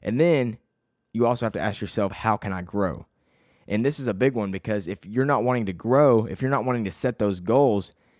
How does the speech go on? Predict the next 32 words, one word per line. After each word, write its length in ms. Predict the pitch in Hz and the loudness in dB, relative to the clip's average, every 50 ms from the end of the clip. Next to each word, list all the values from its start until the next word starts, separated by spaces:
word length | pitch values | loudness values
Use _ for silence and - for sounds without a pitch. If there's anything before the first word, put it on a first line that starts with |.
| _ _ _ _ _ | _ _ _ _ _
then 180 | - 104 110 117 | -4 -2 0 2
yeah, 280 | 131 160 170 135 92 - - - | 4 4 4 4 2 -2 -6 -10
you're, 280 | - 104 127 135 117 85 | -4 -4 -2 -2 -2 -4
you're 140 | 117 127 | -2 0
gonna 160 | 135 156 160 143 | 2 2 2 2
be 120 | 117 101 | 0 -2
scared 260 | - - - 98 80 | -2 -4 -6 -6 -6
to 60 | 82 | -6
fail. 240 | - - 82 78 80 | -8 -6 -6 -4 -2
You're 120 | 98 113 123 | -2 -2 0
gonna 140 | 135 135 | 0 0
be, 140 | 127 120 120 | 0 -2 -4
you're 200 | 107 - 104 120 127 | -4 -4 -2 -2 0
gonna 100 | 127 123 | 0 0
be 140 | 120 113 | 0 -2
always 440 | - - 107 131 147 147 117 92 - | 0 2 4 4 6 6 4 2 0
scared 220 | - - 92 87 90 | -4 -8 -8 -8 -8
to 40 | |
fail, 280 | - - 95 90 82 80 | -6 -4 -4 -4 -2 -4
and 120 | 71 101 | -2 -4
that 160 | 113 113 - - | -4 -4 -6 -6
fear 200 | - - 139 143 | -2 0 0 0
is 80 | 127 | 0
gonna 120 | 123 113 95 | -2 -4 -2
hold 220 | 107 113 117 110 | 0 0 0 0
you 80 | 120 113 | -2 -2
back 220 | 120 117 110 - | -2 -2 -2 -4
from 180 | - 104 98 - | -6 -10 -8 -4
everything 640 | - 113 127 120 113 107 90 - 87 82 80 87 92 - | 0 0 0 2 0 -2 -4 -4 -8 -8 -8 -10 -8 -6
in 160 | 104 104 101 | -6 -4 -4
your 120 | 98 95 | -2 -2
life. 440 | 92 95 104 101 - 80 - - | -2 -2 -4 -4 -6 -10 -14 -20